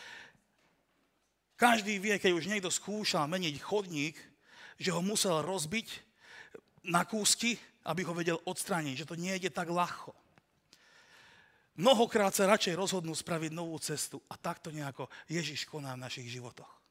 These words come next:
Hneď sa k tomu priblížim troška viac, lebo je to slovo pre kresťanov, ktorí možno žijú na staronovej ceste.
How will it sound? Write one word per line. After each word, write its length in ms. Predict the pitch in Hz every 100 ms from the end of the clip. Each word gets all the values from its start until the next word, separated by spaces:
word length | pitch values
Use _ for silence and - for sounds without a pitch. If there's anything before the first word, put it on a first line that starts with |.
| _ _ _ _ - - - -
Hneď 160 | 208 233
sa 100 | 202
k 80 | -
tomu 200 | 202 175
priblížim 500 | 185 202 190 170 160
troška 380 | 165 - -
viac, 300 | 147 160 139 - - _ _ _ - - -
lebo 220 | 175 175
je 80 | 185
to 100 | 196
slovo 400 | - - 202 202
pre 180 | 165 165
kresťanov, 800 | - 190 190 - 175 156 160 170 _ - - - - _ _ _ _ _ _ _ -
ktorí 300 | - 196 185
možno 400 | 175 214 190 190
žijú 240 | 151 190 175
na 160 | 156
staronovej 580 | 131 - 185 185 170 160
ceste. 380 | - 139 - 143